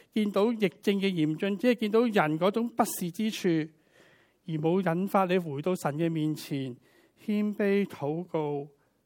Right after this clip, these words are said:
尋求主嘅話，我哋捉錯用神，我哋放錯焦點，英文講我哋 miss the whole point，我哋失去咗一個走出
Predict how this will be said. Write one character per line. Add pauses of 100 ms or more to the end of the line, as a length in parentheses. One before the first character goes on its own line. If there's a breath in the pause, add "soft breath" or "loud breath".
尋
求
主
嘅
話， (960)
我
哋
捉
錯
用
神， (880)
我
哋
放
錯
焦
點， (880)
英
文
講
我
哋
miss
the
whole
point， (1500)
我
哋
失
去
咗
一
個
走
出